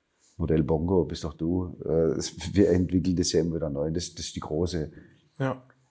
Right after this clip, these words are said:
Speaker 1: Herausforderung, aber auch der große Spaß.
Speaker 2: Arbeitet ihr auch mit Häfele zusammen?
Speaker 1: Auch ein Lieferant von uns.
Speaker 2: Ah ja, okay.
Speaker 1: Hast du ja auch schon
Speaker 2: Ja, ich, äh, filme für die.
Speaker 1: Ja?
Speaker 2: Ja, die
Speaker 1: Ich glaub, du filmst für alle, die ich kenne, ne? Krass.
Speaker 2: Nee, glaub ich nicht.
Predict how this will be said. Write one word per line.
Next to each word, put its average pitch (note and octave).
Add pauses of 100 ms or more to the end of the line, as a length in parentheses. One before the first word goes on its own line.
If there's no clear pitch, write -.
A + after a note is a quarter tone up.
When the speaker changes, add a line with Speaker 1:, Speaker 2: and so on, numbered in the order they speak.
Speaker 1:
Herausforderung, F#2
aber D#2+
auch D#2
der E2+
große D#2
Spaß. - (300)
Speaker 2:
Arbeitet C#3+
ihr D3+
auch B2+
mit B2+
Häfele A#2+
zusammen? D#3 (500)
Speaker 1:
Auch C#2+
ein E2
Lieferant D2+
von D2
uns. C#2+
Speaker 2:
Ah A3
ja, G#3
okay. E3 (140)
Speaker 1:
Hast -
du -
ja F#2+
auch -
schon F#2+ (320)
Speaker 2:
Ja, F3+
ich, D3+
äh, C#3+
filme F3
für B2
die. F#2+ (280)
Speaker 1:
Ja? A#2+ (140)
Speaker 2:
Ja, B2+
die C3
Speaker 1:
Ich B2+
glaub, B2
du A2+
filmst A2+
für -
alle, G#2
die G#2
ich G2+
kenne, A#2+
ne? F2+ (340)
Krass. -
Speaker 2:
Nee, C3+
glaub C3
ich C3+
nicht. -